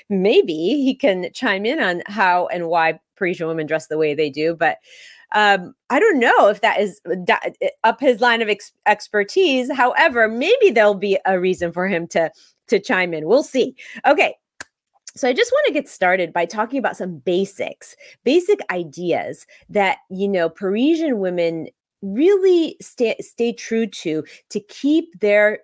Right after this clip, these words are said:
looks effortless. And they have really, really t-, honed the timeless look, the timeless style of how to dress. They are experts at making classics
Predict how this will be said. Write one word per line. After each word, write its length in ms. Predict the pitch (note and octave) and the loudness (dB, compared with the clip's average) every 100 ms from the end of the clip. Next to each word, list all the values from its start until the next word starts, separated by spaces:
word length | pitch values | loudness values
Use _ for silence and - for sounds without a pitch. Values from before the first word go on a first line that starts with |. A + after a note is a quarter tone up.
| - | -12
looks 440 | D#3+ F3 F3 - - - | -6 -4 -4 -8 -12 -8
effortless. 640 | E3 C#3+ - C3+ - - - - - A3+ | -6 -6 -6 -8 -10 -16 -18 -20 -10 -2
And 420 | A#3 A#3 A3+ G#3+ - | 0 0 -2 -4 -8
they 340 | F#3 C4 F#4+ G#4+ | -4 0 2 2
have 160 | D#4 | 0
really, 640 | F#3 F#3 A3 C#4+ B3 F3 D3 | -4 -4 0 0 0 -2 -4
really 340 | C#3+ F3 F3 - | -4 -4 -4 -8
t-, 340 | - - - - F3 | -12 -12 -12 -12 -12
honed 500 | F#3+ B3 C4+ G#3+ E3+ | -2 0 2 0 -2
the 120 | E3+ | -6
timeless 920 | - - C4+ D#4+ D#4 A3 F3+ D#3+ - | -8 -6 -4 0 0 0 -2 -2 -6
look, 300 | D3 A2+ - | -4 -4 -6
the 100 | D#3 | -12
timeless 720 | - - A3 C#4 B3+ G#3 - | -12 -6 -2 0 0 -2 -4
style 400 | - F#3 E3 C3+ | -4 -2 0 0
of 80 | D#3 | -4
how 180 | D#3+ D#3+ | -4 -4
to 140 | D3 | -4
dress. 400 | E3+ D#3+ C#3+ - - - B3+ - | -2 0 0 -6 -18 -20 -12 2
They 120 | A#3 | 4
are 200 | C4 - | 4 4
experts 500 | G3+ D#4 - C#4 B3 | 0 0 -2 -2 -2
at 120 | - G3 | -2 -2
making 360 | G#3+ G#3+ G3+ | -4 -2 -8
classics 840 | - F#3+ F3+ B3+ - F#4 G4 - | -6 -2 -2 -2 -4 -6 -6 -12